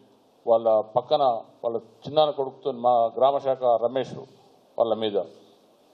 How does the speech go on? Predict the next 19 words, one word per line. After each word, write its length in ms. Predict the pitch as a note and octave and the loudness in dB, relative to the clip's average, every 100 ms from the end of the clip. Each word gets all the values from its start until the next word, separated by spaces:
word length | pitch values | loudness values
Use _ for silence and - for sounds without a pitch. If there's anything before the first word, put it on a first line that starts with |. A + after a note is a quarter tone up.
| - | -2
వాళ్ళ 140 | B2+ B2 | -2 0
చిన్నాన్న 240 | D#3+ E3+ | 0 0
కొడుకుతో 340 | D3+ D3 - C#3+ | 0 -4 -6 -6
పెట్టించి 600 | C3+ C3+ C#3 E3 C#3 G#2+ | -6 -6 -8 -8 -8 -2
దౌర్జన్యంగా 580 | B2+ C#3+ C#3+ C#3 C3 A#2+ | 0 0 0 -4 -2 -2
పోయి 400 | C3 B2+ G#2+ - - - | -2 -4 -8 -12 -20 -12
దున్నిచ్చినారు. 640 | A2+ G#2+ G2 - G2 F2+ F2 _ _ _ _ _ _ | -10 -8 -12 -10 -10 -10 -12 _ _ _ _ _ _
ఇప్పుడు 200 | - - | 0 0
ఇవన్నీ 380 | E3 C3+ D#3 E3+ | 2 2 2 2
కూడా 480 | F3+ F#3 C3 A#2+ - - _ _ - | 4 6 6 4 -4 -16 _ _ -18
నేను 140 | B2 | -10
ఏమంటున్నా 420 | B2+ D#3+ E3 D#3 C#3+ | -8 -6 -6 -6 -6
అంటే, 200 | C#3 D#3 | -6 -8
ఇది 380 | C3+ C3 B2+ - | -8 -10 -8 -4
ఎవరికి 300 | A#2 C3+ B2+ | -2 0 0
అధికారం 420 | A#2+ B2 C3+ C#3 | 0 0 0 0
శాశ్వతం 520 | - A2+ A2+ A#2 G#2+ | -2 -2 -2 -8 -8
కాదు. 360 | G2+ G2 F#2+ F#2+ - - _ _ _ A#2+ | -4 -4 -4 -10 -16 -20 _ _ _ 0
మనం 220 | C3+ | 0